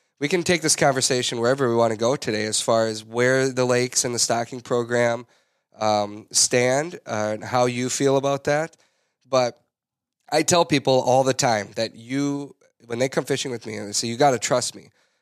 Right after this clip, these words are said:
because this lure will catch a fish, and I'm,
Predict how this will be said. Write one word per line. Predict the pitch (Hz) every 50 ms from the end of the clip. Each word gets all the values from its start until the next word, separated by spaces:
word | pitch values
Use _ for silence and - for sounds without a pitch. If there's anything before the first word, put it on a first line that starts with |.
| _ _ _
because | 123 113 - 131 123 117 113 110 107 104 - - _ _ _ _ _ _
this | 120 117 143 165 - -
lure | 165 170 165 160 156 143
will | 127 127 139
catch | - - 160 - -
a | 196
fish, | - - 127 113 120 147 - - _ _ _ _ _ _ _ _
and | 113 113
I'm, | 117 113 113 113